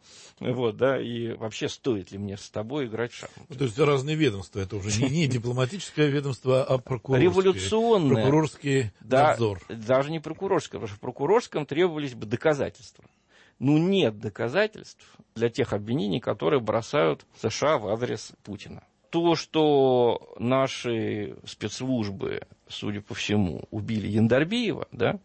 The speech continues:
Speaker 1: это правда, судя по всему. Но Яндарбиев был действительно преступником. И это признавали и западные лидеры. Я с ним брал интервью. Чеченцы его боялись и говорили, что он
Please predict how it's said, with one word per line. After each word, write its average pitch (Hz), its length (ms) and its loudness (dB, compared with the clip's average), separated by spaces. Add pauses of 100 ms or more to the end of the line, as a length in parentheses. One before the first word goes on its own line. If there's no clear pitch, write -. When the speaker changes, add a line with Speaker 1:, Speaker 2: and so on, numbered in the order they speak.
(140)
Speaker 1:
это 131 280 2
правда, 104 600 0
судя 95 280 -8
по - 120 -10
всему. - 440 0 (220)
Но 117 200 4
Яндарбиев 123 480 2
был 113 120 -4
действительно 110 340 -8
преступником. - 760 -10 (240)
И - 140 -4
это 104 440 0 (260)
признавали 107 580 -2
и 101 60 -6
западные 113 500 -2
лидеры. 104 260 -6
Я 156 160 2
с - 120 -6
ним 101 140 -4
брал 107 260 -2
интервью. 123 480 -8 (280)
Чеченцы - 520 -2
его 98 140 -8
боялись 101 500 -4
и - 60 -18
говорили, 107 340 -6
что 113 240 -8
он 110 140 -6